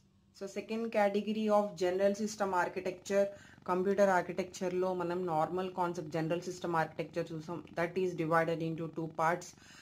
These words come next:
stored program control concept and Flyn's classification of computers. So ఫస్ట్ పార్ట్ లో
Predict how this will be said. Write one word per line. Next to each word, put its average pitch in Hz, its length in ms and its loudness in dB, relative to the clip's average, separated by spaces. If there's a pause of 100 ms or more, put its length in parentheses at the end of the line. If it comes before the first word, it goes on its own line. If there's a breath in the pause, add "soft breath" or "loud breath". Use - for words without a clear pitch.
(180 loud breath)
stored 185 380 4
program 180 440 0
control 165 400 2
concept 165 420 -2
and 165 180 -2
Flyn's 160 400 0
classification 156 680 -4
of 151 180 -2
computers. 147 460 -4
So 160 180 -2
ఫస్ట్ 156 400 0
పార్ట్ 175 260 2
లో 180 100 2